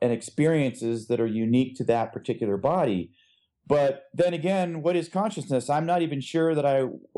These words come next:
I'm who I am when I woke up this morning. Like, uh, so I, I, I, we don't really fully understand consciousness not that well yet. It might be this sort of vapor that goes in and out, you know,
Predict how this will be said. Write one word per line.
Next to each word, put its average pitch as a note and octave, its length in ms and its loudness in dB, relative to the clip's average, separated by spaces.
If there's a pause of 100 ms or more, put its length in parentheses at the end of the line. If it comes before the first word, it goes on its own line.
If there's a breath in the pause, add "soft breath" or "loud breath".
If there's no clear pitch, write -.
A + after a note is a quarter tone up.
I'm D3 500 0
who D3+ 180 2
I C#3+ 100 2
am D3+ 540 -2
when C#3+ 120 -2
I C#3+ 60 0
woke D#3 240 0
up G#3+ 140 0
this - 280 -4
morning. G2 380 0 (680)
Like, A2+ 300 0 (520)
uh, A#2+ 240 0
so C3 520 2 (920)
I, F2+ 260 -2
I, D3+ 200 2 (120)
I, D#3+ 140 -2
we D3+ 160 2
don't F3 160 2
really D#3+ 180 2
fully D3+ 300 0
understand C3+ 460 0
consciousness C#3 520 -4
not E2+ 280 -2
that - 180 2
well F#2+ 180 4
yet. F#2 280 2
It F2+ 100 -2
might B2 240 -2
be B2 100 -2
this G#2+ 320 -4
sort A#2+ 180 -2
of G2+ 120 -2
vapor A#2 380 0
that F#2+ 200 0 (480)
goes A2+ 280 4
in B2+ 100 4
and A2+ 120 2
out, B2+ 360 0 (220)
you A2+ 320 -4
know, G#2+ 320 -2